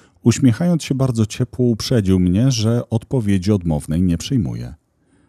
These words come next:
To samo powtórzył następnego wieczora i znów następnego, a potem działo się tak co wieczór przez kilka tygodni.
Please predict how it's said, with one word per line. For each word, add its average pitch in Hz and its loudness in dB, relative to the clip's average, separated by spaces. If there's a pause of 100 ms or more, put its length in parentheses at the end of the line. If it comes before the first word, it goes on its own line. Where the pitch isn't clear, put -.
(100)
To 85 -6
samo 82 0
powtórzył 98 -2
następnego 98 0
wieczora 120 -2
i 123 0
znów 120 2
następnego, 131 -2 (540)
a 87 -6
potem 131 2
działo 113 2
się 110 -4
tak - -6
co 95 -2
wieczór 90 0
przez - -8
kilka 85 -8
tygodni. 65 -10